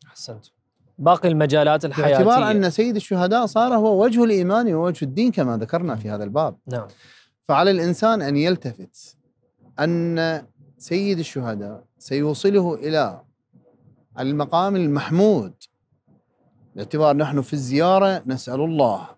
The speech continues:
Speaker 2: أن يبلغنا المقام المحمود.
Speaker 1: لكم عند الله.
Speaker 2: المقام المحمود أمر، يعني، أصلا في أدبيات الفريق المخالف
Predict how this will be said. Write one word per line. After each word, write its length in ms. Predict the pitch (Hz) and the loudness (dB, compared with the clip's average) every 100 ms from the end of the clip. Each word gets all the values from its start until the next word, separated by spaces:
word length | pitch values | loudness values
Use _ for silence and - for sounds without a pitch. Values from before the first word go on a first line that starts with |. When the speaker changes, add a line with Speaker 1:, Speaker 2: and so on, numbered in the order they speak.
| - | -12
Speaker 2:
أن 60 | 123 | -4
يبلغنا 680 | 123 127 127 135 151 151 | -2 -2 -2 0 0 0
المقام 460 | 139 123 123 143 139 | 0 0 2 0 0
المحمود. 600 | 123 120 - 165 185 104 - _ 135 | 0 -2 -2 0 0 -2 -8 _ -10
Speaker 1:
لكم 360 | 127 - 127 | -10 -10 -12
عند 240 | 117 127 120 | -14 -12 -4
الله. 140 | 127 | -2
Speaker 2:
المقام 500 | 151 156 143 190 220 | 0 -2 0 0 2
المحمود 680 | 180 147 143 147 180 196 147 - | 2 0 -2 -2 -2 -2 -4 -4
أمر، 380 | 170 190 175 - _ _ | -2 -2 -4 -10 _ _
يعني، 380 | 123 120 123 110 _ _ _ _ _ _ | -8 -6 -6 -8 _ _ _ _ _ _
أصلا 340 | 147 - 170 147 | -12 -4 -4 -4
في 280 | - 139 | -4 -4
أدبيات 580 | 131 139 131 131 165 175 | 0 0 0 0 0 -2
الفريق 560 | 131 107 _ 123 139 131 | -8 -8 _ -6 -4 -2
المخالف 640 | 123 117 147 180 196 - | -4 -2 0 2 0 -4